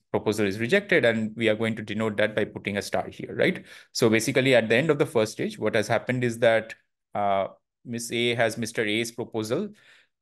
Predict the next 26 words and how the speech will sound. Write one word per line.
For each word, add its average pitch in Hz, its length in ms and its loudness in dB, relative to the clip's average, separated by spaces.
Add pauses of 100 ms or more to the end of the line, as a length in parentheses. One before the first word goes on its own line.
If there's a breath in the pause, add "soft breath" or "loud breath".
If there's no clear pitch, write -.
uh, 95 580 4
in 107 140 -4
the 107 120 -2
waiting 107 320 -2
list. 151 300 -6 (120)
Miss - 460 -6
B 117 320 0
has 113 320 2
Mister 110 240 -4
C's 127 260 -2
proposal 120 460 0
in 117 80 0
the 113 100 4
waiting 104 340 0
list. 170 300 -4 (480 soft breath)
Uh, 98 200 2
Miss 107 280 -4
D 117 300 -2
has 107 400 4
Mister 107 240 -4
D's 120 240 -4
proposal 120 400 -2
in 117 80 -2
the 110 100 0
waiting 107 260 0
list, 175 260 -6